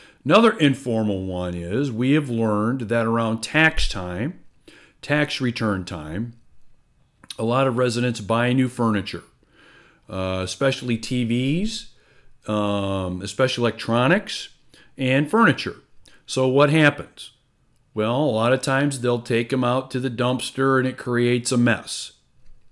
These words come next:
Okay, well, what do we do? We bring in a roll-off dumpster, a big dumpster. So for four days, throw all of your junk in our dumpster. Haul it out. If you're buying new stuff, you're using that tax return,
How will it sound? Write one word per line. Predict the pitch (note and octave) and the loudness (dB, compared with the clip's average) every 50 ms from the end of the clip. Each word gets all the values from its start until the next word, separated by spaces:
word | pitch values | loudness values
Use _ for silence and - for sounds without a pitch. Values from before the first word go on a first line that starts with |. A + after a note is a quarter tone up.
| _ _ _ - - | _ _ _ -18 -10
Okay, | - G#2+ G#2+ B2+ | -4 -2 0 0
well, | C#3 A#2 G#2 G#2 | 0 2 2 2
what | A2 B2 C3 | 4 4 4
do | C3 | 6
we | C3 D#3 E3 C3+ | 6 4 4 4
do? | G2 F2 - - _ _ _ - - - _ _ - | 2 -2 -8 -14 _ _ _ -20 -20 -20 _ _ -2
We | A2 C3+ D3 | 0 2 2
bring | C#3 D3+ D3+ D3+ | 4 4 4 4
in | D#3+ D#3+ | 4 4
a | E3+ E3+ | 4 4
roll-off | E3 F3 F#3+ G3+ G3 F3 D3 B2 A2+ G#2 F2+ D#2+ D#2 - - - | 6 8 8 8 8 8 6 6 4 2 0 -2 -8 -14 -10 -4
dumpster, | A2 A#2 G2+ F#2 - - - F#2+ F#2 | 0 0 0 0 -4 -8 -8 -8 -4
a | |
big | G2+ C3+ D#3+ D#3+ D3 | 0 2 2 2 4
dumpster. | D#3+ E3 D3+ C#3 - - - - - _ _ _ _ - - - - _ | 4 4 4 4 2 -2 -10 -16 -20 _ _ _ _ -20 -20 -20 -20 _
So | - - B2+ C3 C3 B2+ | -4 2 4 4 4 4
for | - C3 A#2 | 2 -2 -6
four | - - F3 F#3 F#3+ F#3+ F#3 | -2 2 4 6 8 8 8
days, | F3+ F3+ E3+ D3 B2+ G#2+ G2+ F#2+ - | 8 8 8 8 8 6 2 -2 -6
throw | - - C#3+ C#3+ D3+ | -2 2 4 4 4
all | D3+ D#3+ E3 E3 E3+ F3 E3+ E3+ | 4 2 2 4 4 6 6 6
of | D#3 D#3 | 4 4
your | D#3+ D#3 | 2 2
junk | C#3+ C3 D3 D3+ D3+ D3+ D3 - | 2 2 4 4 4 4 4 2
in | D#3 D3 | 2 4
our | D3 C#3+ C#3 | 4 4 4
dumpster. | B2+ C3+ C3 B2 A2+ - - - F#2+ - - _ _ _ _ _ _ _ _ _ _ | 4 4 4 4 2 0 -6 -10 -12 -12 -14 _ _ _ _ _ _ _ _ _ _
Haul | - - C3+ D3 D#3+ E3+ E3+ E3+ | -6 -2 0 2 4 4 4 6
it | D#3+ | 6
out. | D#3+ D#3 D#3 D#3 D3+ D#3 D#3 D3 C3+ C3+ B2+ C3 B2+ | 6 6 6 6 6 6 4 2 0 -6 -8 -6 -4
If | B2 A#2 - - | -4 -4 -4 -6
you're | G#2+ F#2 | -6 -4
buying | G2+ C#3 D3+ D#3+ D#3+ D#3+ D#3+ D#3+ | 0 2 4 4 4 4 4 2
new | D#3+ D#3+ | 2 0
stuff, | D3+ - - - D#3 D3+ D3+ D3 - - | 0 0 0 2 4 4 4 4 2 2
you're | A2+ G#2 | 0 0
using | G#2+ A2 B2+ C#3+ D3+ D3+ D3+ D3 | 2 4 4 4 4 4 2 2
that | D3+ C#3+ C#3+ C#3+ | 4 2 2 0
tax | - C#3 C3+ C#3 C3+ C3+ - - | -2 -2 -2 -2 -2 -2 -4 -4
return, | C#3 C3 - C#3 C3 C3 C3 C3 B2+ | -6 -4 -2 -2 0 0 0 0 -2